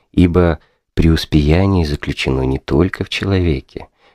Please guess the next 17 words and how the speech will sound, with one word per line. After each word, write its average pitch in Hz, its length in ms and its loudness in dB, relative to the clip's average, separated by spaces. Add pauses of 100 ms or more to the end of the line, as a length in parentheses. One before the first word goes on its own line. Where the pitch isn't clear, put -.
(100)
даже 87 260 2
если 90 300 2
он 87 180 2
того 85 260 0
захочет, 80 640 -2
даже 87 220 2
если 87 260 2
много 92 380 2
потрудится. 85 800 -6 (600)
Сила 101 520 -2
Божья, 69 640 -2 (340)
благодать 85 720 0
его 90 140 -6
благословенная, 73 960 -6 (280)
она 98 340 2
делает 95 380 -2
всё - 360 -14